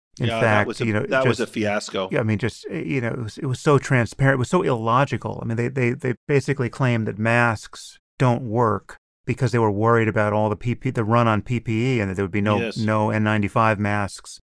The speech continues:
Speaker 1: left for doctors and, um, healthcare workers. But, you know, if masks don't work, why do you care <laughs> that, that, that
Speaker 2: Yes.
Speaker 1: there's gonna be a run on the, on the, on the masks?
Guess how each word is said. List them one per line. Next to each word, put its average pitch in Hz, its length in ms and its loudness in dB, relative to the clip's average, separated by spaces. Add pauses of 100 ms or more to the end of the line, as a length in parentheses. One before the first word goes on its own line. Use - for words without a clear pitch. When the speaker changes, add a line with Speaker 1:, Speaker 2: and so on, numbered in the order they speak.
(140)
Speaker 1:
left 117 300 0
for 104 240 0
doctors 107 640 0 (180)
and, 104 320 -2
um, 98 320 0 (220)
healthcare 139 340 0
workers. 101 340 -2
But, 127 280 -4
you 147 60 -6
know, 113 100 -2
if 101 140 -6
masks 127 320 0
don't 117 260 -2
work, 123 320 -2
why 110 260 0
do 117 100 0
you 110 100 0
care 120 640 2
<laughs> - 40 -6
that, 151 380 -6
that, 170 140 -2
that - 220 -2
Speaker 2:
Yes. 127 260 0
Speaker 1:
there's 139 140 2
gonna 123 160 2
be 117 80 4
a 113 80 6
run 117 220 2
on 117 160 2
the, 113 220 -2
on 123 140 -2
the, 120 180 -4
on 127 120 -2
the 117 80 0
masks? 131 480 -2